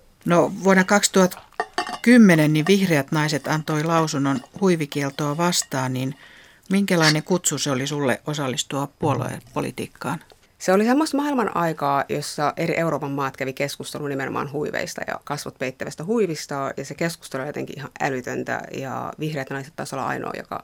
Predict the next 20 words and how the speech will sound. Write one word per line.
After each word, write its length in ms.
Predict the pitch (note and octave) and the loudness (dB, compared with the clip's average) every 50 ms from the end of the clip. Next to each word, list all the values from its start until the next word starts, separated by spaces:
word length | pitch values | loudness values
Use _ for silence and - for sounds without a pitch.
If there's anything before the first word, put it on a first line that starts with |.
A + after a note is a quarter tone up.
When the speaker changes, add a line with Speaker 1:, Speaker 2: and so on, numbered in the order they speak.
| - _ | -12 _
Speaker 2:
otti 200 | D3 - - - | -16 -14 -14 -10
kantaa 380 | - C3 C3+ - - - - F3 | -8 -8 -8 -6 -6 -8 -8 -8
siihen, 260 | - - - D3+ C#3+ | -10 -10 -8 -8 -10
että 120 | C#3+ - - | -10 -10 -8
he 60 | - | -8
ei 120 | C3 C#3 | -8 -8
kannata 360 | - - C3+ C#3+ D3 D3+ D3+ - - - | -8 -8 -8 -8 -8 -8 -8 -10 -12 -12
tämmöisiä 320 | - C3+ C#3 D3 - C3+ C#3 | -10 -8 -8 -6 -8 -8 -6
kieltoja. 420 | - - D#3+ D#3+ E3 G3 G#3 G3+ - - - - - - _ - | -4 -4 -4 -2 0 0 -2 -2 -4 -12 -20 -20 -20 -20 _ 2
Ja 300 | C#3+ D3 D3 C#3 - - - | 4 6 6 6 4 4 6
taustalla 360 | D#3+ D#3 E3 E3 F3 E3+ D#3+ | 6 6 6 4 4 4 4
on 80 | D3+ D3+ | 4 4
siis 140 | D#3 D3 - | 0 0 0
ajatus 340 | - D3+ D3+ D3 D3 - - | 2 2 2 2 0 -2 -2
siitä, 300 | - C#3 C3+ B2+ - B2+ | -2 -2 0 0 0 -2
että 400 | C3+ - _ C#3 C3 B2+ A#2+ - - - _ _ _ _ _ _ _ _ _ _ D3 D3 | -2 -2 _ -2 0 0 -2 -4 -6 -10 _ _ _ _ _ _ _ _ _ _ -6 0
valtiolla 400 | D#3 E3 D#3+ D#3 D3 C#3 C3+ - - | 4 4 6 6 4 2 0 0 0
ei 80 | C3+ | -2
pitäisi 240 | - C3+ C3+ - - | -2 -2 -4 -4 -4
olla 180 | C3+ C3+ - | -4 -4 -4